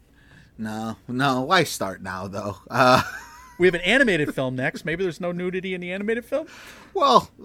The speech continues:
Speaker 1: I, I'd hope there's not a lot of nudity in the movie called Where is Anne Frank?
Speaker 2: Please.
Speaker 1: But yeah. Uh, <laughs> this is,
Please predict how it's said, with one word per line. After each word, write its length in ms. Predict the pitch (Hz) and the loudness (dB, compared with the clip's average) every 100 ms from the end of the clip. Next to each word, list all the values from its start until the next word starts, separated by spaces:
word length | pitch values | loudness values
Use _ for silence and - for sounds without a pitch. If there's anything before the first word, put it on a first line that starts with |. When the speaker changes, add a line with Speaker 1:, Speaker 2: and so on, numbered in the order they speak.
| - | -14
Speaker 1:
I, 120 | 196 190 185 | -8 -2 0
I'd 80 | 165 | 2
hope 200 | 165 151 | 2 2
there's 200 | 120 101 | 0 -2
not 160 | 110 | -4
a 40 | 104 | -2
lot 180 | 104 107 | -2 -2
of 40 | |
nudity 460 | 101 104 101 101 104 | -4 -4 -4 -4 -4
in 80 | |
the 60 | 101 | -4
movie 440 | 104 101 110 107 | -4 -2 -2 -2
called 320 | 104 107 101 101 | -4 -4 -6 -8
Where 240 | 107 104 | -4 -4
is 140 | 104 | -6
Anne 260 | - 107 107 | -8 -6 -6
Frank? 420 | 110 107 107 113 | -6 -6 -4 -4
Speaker 2:
Please. 140 | 135 131 | -4 -2
Speaker 1:
But 220 | 113 113 | -2 -2
yeah. 300 | 131 117 104 - - - - | -2 -2 -2 -8 -16 -20 -12
Uh, 460 | - 127 - 180 156 | -2 0 4 6 4
<laughs> 40 | - | 2
this 360 | 180 151 - | -2 -2 0
is, 680 | 185 - 285 180 262 - - | -2 0 -8 -6 -8 -10 -14